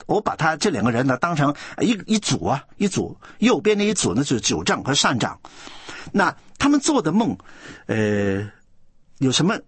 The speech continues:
相同和不相同呢？第一个就是两个人都做从，呃，两个人各做不同的梦，这是善长和酒政两个人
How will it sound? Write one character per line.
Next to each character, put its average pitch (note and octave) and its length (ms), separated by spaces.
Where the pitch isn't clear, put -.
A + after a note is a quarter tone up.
相 B3+ 280
同 B2 360
和 - 160
不 A3 140
相 G#3+ 200
同 C3+ 220
呢？ D3 140
第 E3+ 80
一 F3 80
个 B2+ 180
就 D3 120
是 - 240
两 A#2 280
个 C#3+ 120
人 B2+ 320
都 G#3+ 220
做 F3+ 440
从， A#2+ 420
呃， G#2 320
两 C#3 200
个 E3 80
人 C#3 240
各 C4 280
做 - 280
不 A3+ 180
同 A#2+ 200
的 C3 80
梦， D#3 200
这 F3 120
是 G#2 260
善 E3+ 360
长 - 180
和 - 140
酒 - 240
政 - 200
两 A2+ 260
个 B2 80
人 A2+ 280